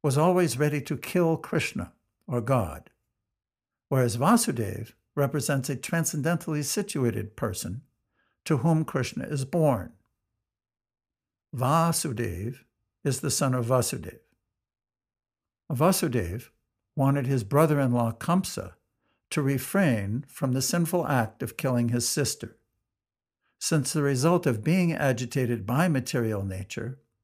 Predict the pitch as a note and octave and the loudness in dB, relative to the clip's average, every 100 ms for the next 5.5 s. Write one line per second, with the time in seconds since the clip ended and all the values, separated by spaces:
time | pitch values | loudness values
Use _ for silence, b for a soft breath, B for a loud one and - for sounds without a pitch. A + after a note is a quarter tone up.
0 | _ _ C#3+ A#2 C3+ B2 B2+ - D3+ D#3 | _ _ -2 0 0 0 -2 -2 0 2
1 | - C#3+ B2 C#3 B2+ - B2+ - - C3 | 0 -2 0 0 -2 -4 -6 -4 -2 -2
2 | - G#2 B2 F3+ D#3+ A2+ A2 C#3 C3+ C#3+ | -2 -4 0 0 0 -2 -4 -2 0 -2
3 | C#3+ - C#3 - F#3 - - - _ _ | -4 -8 -6 0 -2 -2 -8 -12 _ _
4 | _ _ _ - B2+ G#2 C3 A#2+ C3+ - | _ _ _ -10 -6 0 0 0 -2 -4
5 | B2 B2 A#2 A#2 F2 | -4 -4 -2 -2 -4